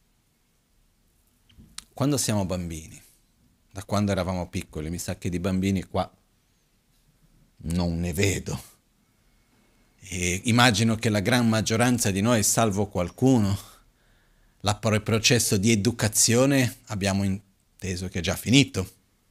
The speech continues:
o no? Abbiamo già finito di studiare e di educarci, nel senso di andare lì, educare, studiare, prepararci per il mondo, eccetera, eccetera, no?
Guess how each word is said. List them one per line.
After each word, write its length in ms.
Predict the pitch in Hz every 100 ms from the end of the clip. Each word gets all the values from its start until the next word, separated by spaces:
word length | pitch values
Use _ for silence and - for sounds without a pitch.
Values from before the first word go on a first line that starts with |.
| _
o 100 | 110
no? 300 | 101 95 - _ - - _ _ _ _ _ _ _ _
Abbiamo 260 | _ 95 90
già 140 | 87
finito 480 | 90 - 98 131 101
di 100 | 90
studiare 960 | - - 95 95 - - - 87 90 - -
e 140 | - 87
di 220 | 92 98
educarci, 880 | 92 104 - 101 95 92 - - 92
nel 200 | 92 85
senso 500 | - 92 87 - 90
di 240 | 92 92 - - -
andare 400 | - 101 92 95
lì, 240 | 90 101 104
educare, 1080 | 98 98 - 98 98 95 95 95 98 98
studiare, 720 | 95 - 95 98 98 95 95
prepararci 720 | 92 - - 95 95 98 - 104
per 140 | -
il 160 | 98 95
mondo, 460 | 95 98 95 92
eccetera, 420 | 92 90 95 - 85
eccetera, 420 | - 90 - 85
no? 240 | 92 135